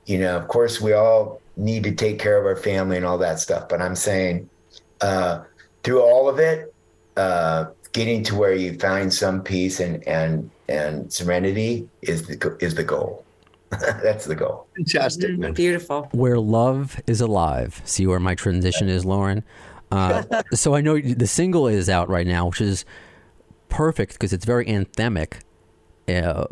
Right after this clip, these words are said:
Speaker 4: you know, I can, I can picture you leading off this entire event with that. I don't know if that's the plan.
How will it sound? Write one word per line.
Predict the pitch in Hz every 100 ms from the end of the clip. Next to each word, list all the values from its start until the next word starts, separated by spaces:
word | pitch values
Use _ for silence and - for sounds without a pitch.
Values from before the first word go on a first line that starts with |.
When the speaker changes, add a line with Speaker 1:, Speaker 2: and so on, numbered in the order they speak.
| -
Speaker 4:
you | 101
know, | 85
I | 87
can, | 104 -
I | 113
can | 107
picture | - 110 110
you | 95 98 95 90 85 -
leading | 110 107 98 92
off | 101 113 - -
this | 92 87
entire | 87 87 85 82
event | 87 82 82 -
with | 87 80
that. | 80 82
I |
don't | 82
know |
if | 82
that's | 87 -
the | -
plan. | - 104 95 85